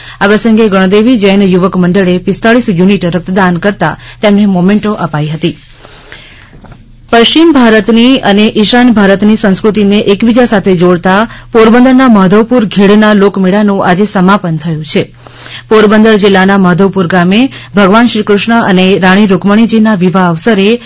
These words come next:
કડચ ગામના વતનીઓએ મામેરું ભર્યું હતું. બાદમાં ગાર્ડ ઓફ ઓનર આપી ભગવાન શ્રીકૃષ્ણની જાનની વાજતે ગાજતે પ્રસ્થાન કરવામાં આવી હતી અને ગત રાત્રિએ મધુવન ખાતે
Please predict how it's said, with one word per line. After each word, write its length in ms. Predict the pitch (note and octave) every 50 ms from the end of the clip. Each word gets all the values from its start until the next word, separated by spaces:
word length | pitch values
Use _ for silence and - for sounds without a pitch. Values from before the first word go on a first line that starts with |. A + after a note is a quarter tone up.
| - - - -
કડચ 400 | - G#3+ G#3+ A#3+ C4 B3+ C#4+ B3
ગામના 360 | G#3+ G#3+ G3 G3 G3+ G3+ G3+
વતનીઓએ 560 | F#3 F#3 F3 G3 G3+ G3+ G3+ G3 F#3 F#3 F#3
મામેરું 480 | F#3+ F#3+ F#3 F3+ F#3 G#3 G#3+ G#3+ G3+ -
ભર્યું 260 | F3 E3 D#3+ E3 E3 F3+
હતું. 280 | F3 - C4 D#4+ D#4+ - - - - -
બાદમાં 480 | G3 F#3+ F#3 F#3 F3+ G3+ G3 G3+ G#3 F3+
ગાર્ડ 240 | F#3+ F3+ F#3 F#3 G#3+
ઓફ 160 | A3+ - -
ઓનર 320 | - F#3+ F#3+ F#3+ F#3+ F#3
આપી 320 | F#3+ F#3 F3 G3+ G3+ G#3 A#3+ A#3+ - - - - -
ભગવાન 340 | F3+ G3+ F#3 F3 G#3+ G#3+ A3+
શ્રીકૃષ્ણની 600 | G#3+ - A3+ - A3+ G#3 - A#3 A3+ A3+ A#3 G3+
જાનની 440 | F#3+ G3 F3+ F#3 G3 G3+ G#3 A3 A3+
વાજતે 400 | F#3 F3+ E3+ E3 - - A3 F3+
ગાજતે 320 | F3 E3+ E3 E3 - F#3+
પ્રસ્થાન 420 | F3 - F#3+ F3+ - A3+ A3+ A3+ A3
કરવામાં 400 | G#3 E3+ D#3 E3 D#3+ E3 E3 D#3+
આવી 200 | D#3 F#3 F#3 F#3
હતી 300 | F3+ - A3 A3 A#3 A3+ - - - - -
અને 160 | - G3 G3 F3+
ગત 220 | D3+ F#3 F#3+ F3+ G#3+
રાત્રિએ 520 | G3+ F#3+ F3 E3+ E3+ F#3+ F#3+ F3+ F3+ F#3 G#3
મધુવન 420 | G3 F3+ F3+ E3 G#3+ A3+ A#3 G3+ F3+
ખાતે 340 | - F3+ E3 - F#3+ G3+